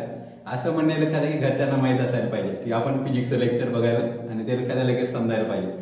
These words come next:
तरच घरचे म्हणू शकतील लक्षात द्या की आपण अभ्यास करायला. तर लक्षात द्या आपण काय सुरू करू. बरं लक्षात द्या, मी फिजिकल क्वांटिटी सांगणार लक्षात द्या. बोला मास, काय लक्षात द्या? एसआय युनिट, हां, किलोग्रॅम. त्यानंतर काय लक्षात द्या? नेक्स्ट फिजिकल क्वांटिटी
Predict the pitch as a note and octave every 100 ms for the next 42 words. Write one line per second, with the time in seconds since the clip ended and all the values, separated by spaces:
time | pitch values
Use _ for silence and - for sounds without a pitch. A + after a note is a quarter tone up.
0 | - - C3 C#3 C3 C3+ C#3+ C3 C3 B2
1 | - B2+ B2 A#2 - - A#2+ A#2 A#2 A2+
2 | A2 G#2+ A2 G2+ F#2+ - - - - -
3 | - B2+ - D3+ B2 D3+ - - C#3 B2+
4 | D3+ - - - - C#3+ D3 C#3+ - -
5 | - C#3+ D#3 E3 E3+ D#3 C#3+ C#3+ C#3 A#2+
6 | A2+ G#2+ - G2 G2 - - - - -
7 | C#3 C#3 - - - C#3 C3+ - - -
8 | - - - D3 D3+ D#3+ D3+ C#3+ D#3 D3
9 | - - - - - - G#2 F2+ - -
10 | C3 A2+ F#2+ - - - - C3+ C#3 C#3+
11 | - - C#3+ C#3+ - - D3 C#3 - D3
12 | D3 C3+ C3 G#2+ G2